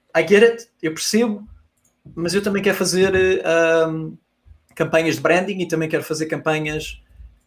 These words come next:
ah, assim um bocado de spray and pray, campanhas que as pessoas estejam,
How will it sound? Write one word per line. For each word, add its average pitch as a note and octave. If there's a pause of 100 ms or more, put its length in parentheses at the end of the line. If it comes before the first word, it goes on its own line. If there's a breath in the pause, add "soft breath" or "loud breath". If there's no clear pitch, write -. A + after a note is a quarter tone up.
ah, D3+
assim D3+
um D#3
bocado D#3
de D#3
spray E3
and D#3+
pray, C3+ (300)
campanhas D3+
que D3+ (200)
as -
pessoas D#3+
estejam, D#3